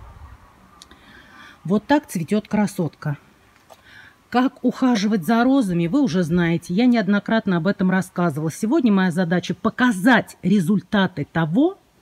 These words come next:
что у меня получается в саду. Конечно, не только у меня, потому что садом занимаюсь я вместе с мужем,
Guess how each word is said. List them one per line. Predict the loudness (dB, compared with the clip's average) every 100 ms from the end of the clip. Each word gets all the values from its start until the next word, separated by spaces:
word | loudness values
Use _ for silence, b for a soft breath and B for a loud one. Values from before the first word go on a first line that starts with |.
| B B B B
что | -16 -4 0 2 2
у | 2
меня | 2 2 0
получается | -4 -4 -2 -4 -6 -10
в |
саду. | -4 -2 -2
Конечно, | 0 4 4 4 4
не | 4
только | 4 0 0 0
у |
меня, | 2 2
потому | -2 0 0
что | 0 -4
садом | 2 2 2 0
занимаюсь | 2 2 2 0 0
я | 2
вместе | 2 2 0 -4
с | 2
мужем, | 4 4 2